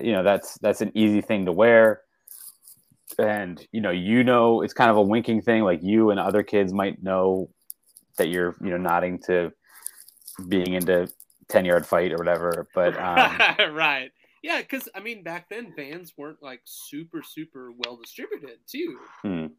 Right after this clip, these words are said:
Speaker 2: And so, like, you know, in the mid nineties or whatever, um, you know, like, if you saw someone wearing Vans or, like, Chucks, too, you were kinda like, "Oh, you're, you're into something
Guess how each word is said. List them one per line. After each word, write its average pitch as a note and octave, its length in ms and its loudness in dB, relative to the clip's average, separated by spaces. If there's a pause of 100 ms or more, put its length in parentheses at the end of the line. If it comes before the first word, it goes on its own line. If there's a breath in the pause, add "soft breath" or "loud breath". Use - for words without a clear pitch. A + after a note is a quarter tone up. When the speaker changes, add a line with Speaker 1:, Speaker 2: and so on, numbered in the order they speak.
(320)
Speaker 2:
And C#3+ 180 -12
so, C3+ 420 -8
like, A#2+ 240 -12 (400)
you G3 80 -10
know, D3+ 200 -8 (160)
in E3 180 -6
the D3+ 260 -6 (1400)
mid E3+ 300 -6
nineties D#3+ 560 -6
or E3+ 60 -8
whatever, D#3 680 -8 (100)
um, B2+ 520 -10 (680)
you B3 80 -4
know, F#3 140 -8 (100)
like, D#3+ 240 -6 (720)
if E3 140 -6
you E3+ 100 -6
saw D#3+ 240 -4
someone D#3+ 320 -6
wearing C3+ 300 -6
Vans C3 640 -10
or, C3+ 80 -8
like, A#2 240 -12
Chucks, - 500 -6
too, C#3 460 -10 (800)
you D#3+ 140 -2
were D3+ 120 -2
kinda C#3+ 240 -4
like, B2+ 260 -6
"Oh, D3 180 -4
you're, C3 360 -8
you're F3+ 240 -4
into C#3+ 220 -8
something - 320 -18